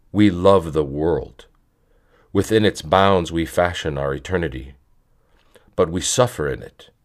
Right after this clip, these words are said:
It cramps the love commanded of us. We cannot fail to love it, but this does not mean walking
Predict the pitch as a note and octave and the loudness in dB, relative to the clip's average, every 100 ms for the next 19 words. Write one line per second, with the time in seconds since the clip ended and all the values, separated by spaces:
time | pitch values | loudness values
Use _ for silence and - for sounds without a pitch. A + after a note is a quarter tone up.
0 | - - - C3 A#2+ G#2+ - F2+ D#2 D2+ | -14 -12 -6 0 0 0 -2 -2 -2 -4
1 | C#2 - E2+ E2 E2 D#2+ F2 C2 - - | -6 -8 -2 -2 -2 -2 -4 -4 -12 -18
2 | - _ _ _ _ _ _ F#2 - C3+ | -20 _ _ _ _ _ _ -12 -6 -2
3 | A#2+ - - A2+ G#2+ - F2+ F2 G#2+ C#2 | -2 -4 -4 -2 -2 -4 -6 -2 -2 -2
4 | - - _ _ _ _ - - A2+ - | -10 -16 _ _ _ _ -14 -8 -8 -6
5 | G2+ F2 G#2+ A#2+ G#2 G#2 F#2+ D#2 F2 F#2+ | -8 -4 -2 -2 -2 -4 -2 -2 -2 -2
6 | - C#2 B1 | -6 -8 -10